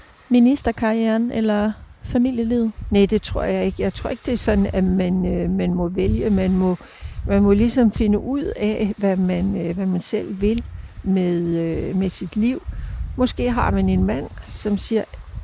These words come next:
Speaker 2: "Det, jeg skal nok tage hovedsagen af, af de, øh, opgaver og de særlige ting, der dukker op." Sådan en mand havde jeg ikke.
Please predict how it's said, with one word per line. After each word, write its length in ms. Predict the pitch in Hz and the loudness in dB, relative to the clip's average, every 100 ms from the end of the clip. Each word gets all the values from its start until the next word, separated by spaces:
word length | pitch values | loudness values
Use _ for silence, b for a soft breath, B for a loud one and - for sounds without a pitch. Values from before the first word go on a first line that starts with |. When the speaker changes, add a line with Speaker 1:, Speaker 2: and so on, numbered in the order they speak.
| - - - | -14 -18 -4
Speaker 2:
"Det, 200 | 240 254 - - - - | 0 0 -2 -12 -20 -4
jeg 120 | 226 | -2
skal 160 | 233 220 | 0 -2
nok 200 | 170 - | -4 -6
tage 200 | 208 - | -6 -4
hovedsagen 640 | 185 190 208 - - - 180 | 0 0 0 -2 -6 -4 -4
af, 180 | 165 - b b b b - | -4 -8 b b b b -6
af 120 | 175 | -4
de, 360 | - 202 196 196 | -2 -2 0 2
øh, 220 | 175 180 - | 0 -2 -2
opgaver 520 | 190 - 196 180 175 | -4 -2 0 0 -2
og 340 | 156 160 165 | -4 -4 -4
de 100 | 208 | -6
særlige 460 | - - 175 196 196 | -6 -4 -4 -4 -4
ting, 320 | - 185 - | -4 -6 -6
der 60 | 185 | -6
dukker 280 | 190 175 | -4 -4
op." 160 | 175 185 | -6 -6
Sådan 220 | - 240 | -4 0
en 140 | 214 180 | 0 0
mand 160 | 175 196 | -2 -4
havde 240 | 190 180 | -2 -4
jeg 160 | 180 - | -4 -4
ikke. 320 | 214 233 | -4 -4